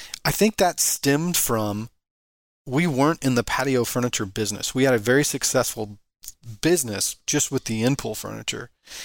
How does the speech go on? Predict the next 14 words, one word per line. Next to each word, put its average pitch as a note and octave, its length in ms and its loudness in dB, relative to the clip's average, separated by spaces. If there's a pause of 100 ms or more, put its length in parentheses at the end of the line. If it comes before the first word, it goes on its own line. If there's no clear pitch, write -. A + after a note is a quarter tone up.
(140)
And B2+ 120 4
we B2+ 120 6
said, A#2+ 240 2
"Look, A#2 200 4
if - 140 -4
we're C#3+ 140 4
gonna D#3+ 180 4
go A2+ 420 0
into C3+ 480 0
patio, G2 640 -4 (680)
we're B2 140 2
gonna C3+ 180 6
do A2 260 2
it G#2 140 -2